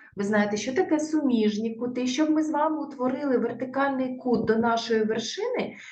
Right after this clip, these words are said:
ми маємо просто продовжити наші сторони А, Б.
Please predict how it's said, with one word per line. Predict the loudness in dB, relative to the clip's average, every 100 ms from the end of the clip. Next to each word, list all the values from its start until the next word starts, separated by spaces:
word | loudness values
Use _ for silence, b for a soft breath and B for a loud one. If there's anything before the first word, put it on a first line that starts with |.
| B _
ми | -2
маємо | 0 2 0 -2
просто | 0 0 0 -4 -6
продовжити | -4 0 2 2 2 -4 -4 -4
наші | 0 0 -2 -6
сторони | -2 2 2 2 -2 -4 0
А, | 2 4 2
Б. | 0 0 2